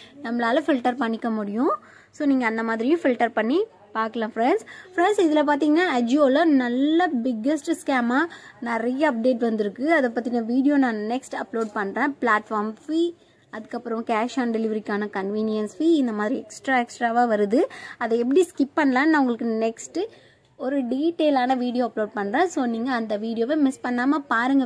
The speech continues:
friends. நிறைய பேர் என்னோட channel பார்க்குறீங்க, but subscribe பண்ணாம பார்க்குறீங்க. Subscribe பண்ணிட்டு bell ஐகானை click கொடுத்து all கொடுத்து வச்சாதான் friends நான் லேட்டஸ்ட்டாக update பண்ற வீடியோஸோட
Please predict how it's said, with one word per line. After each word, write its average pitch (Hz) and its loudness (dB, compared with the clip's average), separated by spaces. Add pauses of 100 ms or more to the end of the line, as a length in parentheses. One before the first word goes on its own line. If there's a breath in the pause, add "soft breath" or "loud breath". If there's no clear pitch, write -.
friends. 285 0 (340 loud breath)
நிறைய 285 0
பேர் 359 2
என்னோட 285 2 (100)
channel 254 0
பார்க்குறீங்க, 262 0 (100)
but 254 0
subscribe 247 -4
பண்ணாம 247 0
பார்க்குறீங்க. 214 -4 (460 loud breath)
Subscribe 294 -2
பண்ணிட்டு 262 0 (100)
bell 262 2
ஐகானை 294 0
click 277 -2
கொடுத்து 294 0
all 254 2 (100)
கொடுத்து 247 -4
வச்சாதான் 226 -4
friends 294 -2
நான் 247 -2 (440 loud breath)
லேட்டஸ்ட்டாக 277 -2
update 254 -2
பண்ற 247 0 (100)
வீடியோஸோட 240 -2